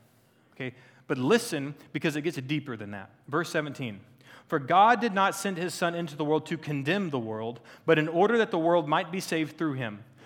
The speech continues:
Big question mark in our culture and in our society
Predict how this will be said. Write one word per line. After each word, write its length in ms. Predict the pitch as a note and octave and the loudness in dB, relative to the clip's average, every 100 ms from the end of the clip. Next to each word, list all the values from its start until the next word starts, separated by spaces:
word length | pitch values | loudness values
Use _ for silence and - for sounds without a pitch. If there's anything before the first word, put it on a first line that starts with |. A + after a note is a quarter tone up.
| - - | -20 2
Big 200 | F#3+ F3 | 4 4
question 420 | - F3+ - D#3 | 2 2 2 -2
mark 340 | C3+ B2+ C3 D3 | 2 2 0 -2
in 120 | D3+ | 2
our 140 | C#3+ | 2
culture 460 | C3+ - E3 D3 D3 | 0 -4 -4 -4 -4
and 80 | C3+ | -4
in 60 | |
our 80 | C3 | -4
society 580 | - C3 D#3+ D3+ B2+ | -4 -4 2 2 2